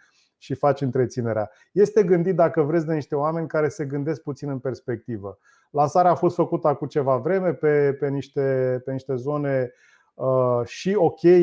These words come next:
din Elveția, Luzern și, uh, Berna. Îmi doresc și eu să fiu acolo, dar din păcate nu se poate. Dar a fost, au fost făcute teste în, uh, în șase-șapte țări,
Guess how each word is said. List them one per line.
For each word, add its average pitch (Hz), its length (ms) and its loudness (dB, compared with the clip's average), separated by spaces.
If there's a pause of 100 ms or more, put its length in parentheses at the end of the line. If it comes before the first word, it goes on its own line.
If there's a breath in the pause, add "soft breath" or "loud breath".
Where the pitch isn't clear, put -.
(160)
din 139 200 -6
Elveția, 147 560 -2
Luzern 135 440 -2
și, - 180 -10
uh, 123 460 -12
Berna. 156 560 -2
Îmi 123 140 -12
doresc 131 240 -2
și - 80 -10
eu 127 80 -4
să 123 160 -14 (480)
fiu 135 200 -8
acolo, 123 320 -2
dar 117 140 -2
din 117 100 -6
păcate 123 360 -2
nu 131 100 -4
se 127 160 -6
poate. 131 440 -2 (400 loud breath)
Dar 170 120 2
a 170 100 4
fost, 202 380 2
au 180 100 4
fost 185 200 0
făcute 175 360 -2
teste 165 460 0
în, 143 340 0
uh, 127 600 0
în 127 80 -8
șase-șapte 147 600 -4
țări, 156 380 0